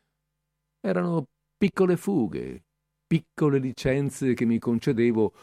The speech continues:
quando quella routine finiva per stancarmi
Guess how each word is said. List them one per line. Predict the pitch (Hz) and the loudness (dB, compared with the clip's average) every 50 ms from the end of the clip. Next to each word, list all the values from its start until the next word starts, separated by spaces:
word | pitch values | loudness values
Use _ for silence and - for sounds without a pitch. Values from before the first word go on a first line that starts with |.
| - _ _ _ | -20 _ _ _
quando | - - 120 120 120 117 117 110 | -6 -2 0 0 2 0 0 0
quella | - 123 120 117 117 | 0 0 2 2 0
routine | 123 123 123 - - - 123 117 117 120 117 117 117 | 0 -2 -4 -4 -2 0 2 4 4 4 2 2 0
finiva | 110 - 110 104 110 117 113 113 | 0 -2 -2 0 2 2 2 0
per | 107 - 101 95 | -2 -4 -6 -6
stancarmi | - - 120 117 113 - 104 95 101 101 101 101 104 104 | -4 -4 -4 -4 -4 -4 -6 -6 -6 -6 -6 -6 -6 -8